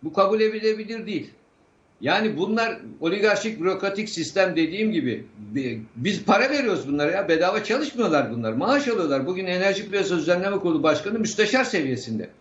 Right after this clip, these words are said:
Emekli olsa bugün ben Türkiye'nin en büyük holdinginden emekli oldum, sekiz bin iki yüz lira emekli maaşı alıyorum. En az yirmi beş bin lira emekli maaşı alacak. E, ya yetmiyor mu size bu?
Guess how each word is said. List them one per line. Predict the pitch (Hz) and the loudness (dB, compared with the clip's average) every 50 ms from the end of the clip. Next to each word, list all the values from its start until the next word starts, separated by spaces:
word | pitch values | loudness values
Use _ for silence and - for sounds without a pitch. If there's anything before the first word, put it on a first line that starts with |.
| _ _ _ _ _ _ - - | _ _ _ _ _ _ -2 0
Emekli | 185 196 220 226 220 - 233 233 | 2 2 2 2 0 0 0 0
olsa | 220 - 185 175 151 | 0 2 0 -2 -2
bugün | 151 170 214 214 | -2 -4 -4 -2
ben | 214 214 208 - - - - - - _ _ _ - - 135 151 143 - 151 147 143 | 0 0 -2 -2 -8 -14 -20 -20 -20 _ _ _ -14 -10 -10 -8 -6 -4 -4 -4 2
Türkiye'nin | 135 196 196 196 214 214 208 214 208 | 2 2 2 4 2 2 2 2 -2
en | 208 | -2
büyük | 202 202 - 190 | -2 -2 0 2
holdinginden | 196 196 190 185 190 180 156 165 185 185 185 175 156 151 | 2 2 2 0 -4 -6 -6 -6 -2 2 2 2 2 2
emekli | 175 185 196 196 190 190 190 185 | 0 0 2 0 0 2 2 2
oldum, | 170 156 143 - | 2 2 0 0
sekiz | - 180 180 185 190 170 175 | 2 0 2 0 -2 -2 -2
bin | 185 | -4
iki | 180 - - 175 | -4 -4 -2 0
yüz | 185 156 151 | 0 2 2
lira | 156 156 | 4 4
emekli | 156 165 160 165 202 220 | 4 2 2 0 0 2
maaşı | 220 220 220 214 214 214 214 | 2 2 2 2 0 0 0
alıyorum. | 220 220 214 220 220 220 - - - - - - - - | 2 2 2 0 0 -6 -12 -20 -20 -20 -14 -4 0 2
En | 233 233 | 4 4
az | 240 240 233 208 | 4 4 2 2
yirmi | 202 214 214 220 | 0 0 0 2
beş | 220 196 - - | 0 0 -2 -4
bin | 180 180 | -6 -4
lira | 185 196 220 226 | -2 0 0 2
emekli | 220 208 196 - 208 220 | 2 0 0 0 -2 0
maaşı | 185 170 151 135 - 143 127 | 2 2 2 2 2 0 -2
alacak. | 123 127 120 127 220 233 220 - - _ _ _ _ _ _ _ _ - | 0 -2 -2 -2 -2 -4 -4 -8 -16 _ _ _ _ _ _ _ _ 0
E, | 208 214 208 226 254 262 - - _ _ _ _ _ _ - | 0 2 2 2 0 -2 -6 -12 _ _ _ _ _ _ 0
ya | 110 151 202 233 | 2 4 4 4
yetmiyor | 214 156 202 240 233 - 262 269 247 | 4 2 2 0 0 0 0 0 0
mu | 214 185 | 0 -2
size | - - - 151 131 110 | -4 -2 -2 -2 -2 -2
bu? | 113 104 | -4 -10